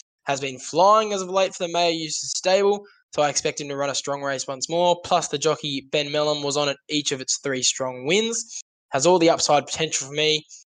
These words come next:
Happy to take the win bet at three dollars ninety each way if it drifts, uh, but it probably won't.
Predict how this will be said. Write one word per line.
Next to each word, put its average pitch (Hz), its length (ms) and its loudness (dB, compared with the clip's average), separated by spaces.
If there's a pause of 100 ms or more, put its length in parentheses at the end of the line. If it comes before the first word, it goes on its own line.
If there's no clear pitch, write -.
(120)
Happy 170 180 0
to 151 60 -2
take 147 200 -2
the 147 60 -6
win 143 200 -2
bet 139 100 2
at - 160 -6
three 143 140 2
dollars 135 260 2
ninety 139 400 -2 (340)
each 175 240 4
way 185 260 6
if 202 140 -4
it - 120 -14
drifts, - 440 0 (120)
uh, 143 440 -4
but 139 160 0
it 135 140 0 (180)
probably 139 320 0
won't. 170 380 2